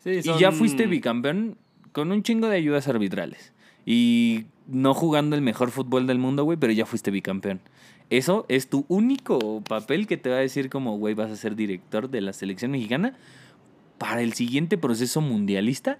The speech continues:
Speaker 2: que va a ser en nuestro país y que no vamos a tener proceso de eliminatorias. No mames. O sea, como que,
Speaker 1: <laughs>
Speaker 2: güey, no mames, a mí no, no me hace sentido, güey. Y siento que es lo mismo en el arte, güey. O sea, como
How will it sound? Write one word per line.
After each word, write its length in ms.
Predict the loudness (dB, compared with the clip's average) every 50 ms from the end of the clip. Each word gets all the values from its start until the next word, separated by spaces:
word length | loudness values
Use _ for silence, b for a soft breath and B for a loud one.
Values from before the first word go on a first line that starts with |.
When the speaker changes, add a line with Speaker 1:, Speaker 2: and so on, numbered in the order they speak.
| _ _ 0
Speaker 2:
que 80 | 2
va 100 | 2 2
a 40 | 2
ser 140 | 0 -2 -2
en 80 | -2 -2
nuestro 320 | -2 -4 -6 -8 -8 -8
país 520 | -4 -2 0 2 2 2 2 0 -2 B B B B B B
y 100 | -8 -4
que 160 | -2 -2 0
no 100 | 0 0
vamos 260 | 0 0 -2 -4 -4
a 80 | -6 -4
tener 280 | -2 -2 -2 -2 -2
proceso 400 | 0 -2 -2 -2 -2 -4 -2 0
de 80 | 0 0
eliminatorias. 800 | 0 -2 -4 -4 -4 -6 -6 -6 -4 -2 -2 -2 -4 -6 -10 -18 _
No 280 | -10 -8 -8 -8 -8
mames. 540 | -10 -10 -12 -14 -14 -14 -14 -12 -12 -12 -14 B B B B B
O 80 | -2 -2
sea, 120 | -2 0
como 220 | 0 0 0 2 2
que, 160 | 0 -2 -2 B B
Speaker 1:
<laughs> 600 | -10 -6 -6 -4 -4 -4 -6 -8 -10 -12 -10 -8
Speaker 2:
güey, 420 | -2 2 4 6 6 6 6 4
no 260 | 2 0 0 0 0
mames, 320 | 2 2 0 2 2 4 4
a 60 | 4
mí 80 | 4 4
no, 180 | 4 2 2
no 220 | 2 2 2 4 4
me 260 | 4 4 4 4 4
hace 220 | 2 2 2 0
sentido, 420 | 2 2 0 0 0 2 4 4 4
güey. 200 | 4 2 0 0
Y 140 | 0 -4 -2
siento 320 | 0 0 0 0 0 0
que 80 | 0 2
es 60 | 2 2
lo 100 | 2 2
mismo 440 | 2 2 2 2 2 2 0 0 -2
en 220 | -2 -2 -2 -2 -2
el 320 | -2 0 0 -2 -2 -4 -6 -8
arte, 360 | -6 -6 -6 -4 -2 -4 -4
güey. 200 | -2 -6 -8 -8
O 40 | -6
sea, 160 | -8 -8 -6
como 260 | -4 -4 -4 -4 -6